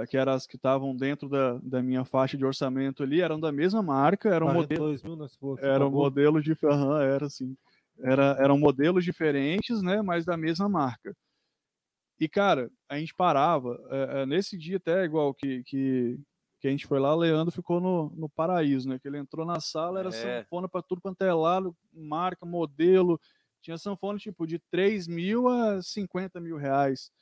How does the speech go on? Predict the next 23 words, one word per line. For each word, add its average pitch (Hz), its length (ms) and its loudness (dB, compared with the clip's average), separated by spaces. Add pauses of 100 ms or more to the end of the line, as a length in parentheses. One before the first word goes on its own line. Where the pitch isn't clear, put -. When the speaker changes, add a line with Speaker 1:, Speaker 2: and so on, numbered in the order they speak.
(300)
Speaker 1:
né, 131 260 0
aí 143 180 2
você 165 180 -4
pega 156 460 -2 (380)
Scandale, 143 760 0
Todeschini, 151 880 -6
Bell, 139 720 4
é, 135 320 2
Juliette, 139 1040 0 (240)
então 190 160 -8
tem 208 160 -4
uma 220 140 2
porrada 151 500 4
lá. 120 140 0 (140)
Speaker 3:
Tem 110 100 -20
muito. 104 220 -20 (120)
Speaker 1:
E 180 140 2
aí 180 100 4
a 185 40 4
gente 208 160 -4
pegou, 202 280 2
né, 190 160 -2
que, 139 240 -8